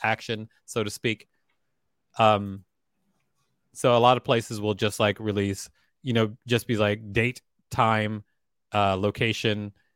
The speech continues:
and, and then they'll say, "Tickets are blah, blah, blah, blah, blah." Like that, just straight up like that. It, no nonsense is probably best.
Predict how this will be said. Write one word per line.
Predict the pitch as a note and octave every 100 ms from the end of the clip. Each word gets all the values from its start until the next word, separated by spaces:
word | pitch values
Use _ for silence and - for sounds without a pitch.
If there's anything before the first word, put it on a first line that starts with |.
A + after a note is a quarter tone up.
| _ _
and, | A2 G#2 G2+ G2 F#2+ G#2 - _ -
and | A#2 G#2+
then | G#2 G2+
they'll | G2 G2
say, | - G2
"Tickets | - - G#2+ G#2+
are |
blah, | F#2+ G2
blah, | F#2
blah, | F2+ F#2
blah, | F#2
blah." | F2 D#2+ -
Like | G#2 F#2+
that, | G#2+ G#2 _ _
just | G#2+ G2
straight | - A2+
up | G#2
like | G2 F2+
that. | - F2 F#2+ -
It, | A2 -
no | A#2+ A#2
nonsense | G#2 F#2 F2+ F#2 E2+ -
is | G2 F2 F2+ G2+ _ _ _ -
probably | G2+ F2+ F#2 F2+
best. | F2 - -